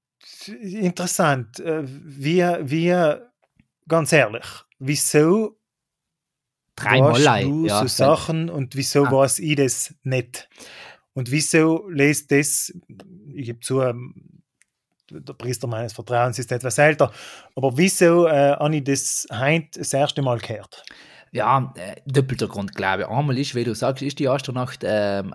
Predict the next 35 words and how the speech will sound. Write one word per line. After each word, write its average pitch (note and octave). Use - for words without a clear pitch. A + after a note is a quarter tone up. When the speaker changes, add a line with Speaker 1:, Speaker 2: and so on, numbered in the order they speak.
Speaker 2:
wie G#2
eine F#2
lange C#3
Geschichte D3
und -
dann A#2+
kann's, A2
ähm, F#2
einmal B2
von A2+
Zöllhausen D#3
heruntergehen, C3+
zweitens B2
kann's -
daher A2+
runtergehen, G2+
dass F2+
währenddessen G#2+
die F#2
Heiligenlitanei B2+
gesungen B2+
wird B2
und G#2+
das A2
mal G#2
schon G#2+
so G2+
ein -
Priester A2
dann G2
live F#2
für -
sich -
allein F#2+
betet. C#3+